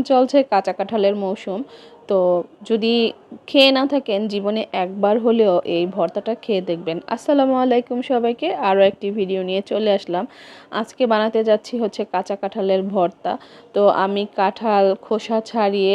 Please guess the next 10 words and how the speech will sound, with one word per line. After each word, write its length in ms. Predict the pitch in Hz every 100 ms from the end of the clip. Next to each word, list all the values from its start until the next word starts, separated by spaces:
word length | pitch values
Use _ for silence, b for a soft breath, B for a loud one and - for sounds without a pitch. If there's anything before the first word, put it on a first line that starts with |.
| 226
হ-, 260 | 226 190 - 208
ভালো 240 | 185 190
করে 200 | - 220 220
ধুয়ে 340 | 208 202 196 233
হলুদ 320 | 185 185 190
লবণ 280 | 196 196 202
দিয়ে 160 | 202 311
সিদ্ধ 280 | - 233 202 196
করে 160 | 180 175
নিয়েছিলাম। 480 | 175 175 208 196